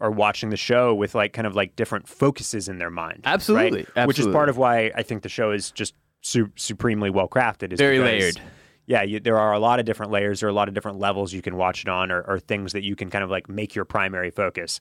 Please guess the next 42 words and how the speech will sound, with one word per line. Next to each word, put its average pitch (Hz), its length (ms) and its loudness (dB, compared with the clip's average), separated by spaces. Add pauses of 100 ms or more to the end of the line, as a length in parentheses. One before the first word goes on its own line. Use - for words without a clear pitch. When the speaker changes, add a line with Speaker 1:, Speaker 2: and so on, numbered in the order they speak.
Speaker 2:
Yeah. 120 220 -2 (260)
Speaker 1:
Um, 104 480 0 (420)
so 127 460 4
I, 143 140 0 (240)
I, 139 120 -2 (140)
I'm, 156 300 0
I 139 160 2
don't 190 140 2
really 160 200 4
have 160 220 2
a, 147 140 0 (120)
I 131 120 2
don't 175 100 4
have 175 120 2
a 175 60 0
piano 147 300 2
guy 156 140 6
theory. 165 500 4
I 120 40 0
didn't 147 260 4
go 151 100 6
that 139 180 4
deep 135 180 0
with 170 140 2
it. 180 100 4
Speaker 2:
But 175 100 6
what 226 120 8
about 196 200 4
Speaker 1:
And, 143 80 0
Speaker 2:
the 139 40 4
Speaker 1:
like, 131 140 4
Speaker 2:
scene 170 200 6
Speaker 1:
and 147 60 6
Speaker 2:
in 135 40 6
Speaker 1:
the 135 60 4
me- - 40 2
Speaker 2:
general, 131 300 6
though? 90 260 2 (180)
Just - 220 0
kind 151 200 2
of 123 80 2
a 117 80 4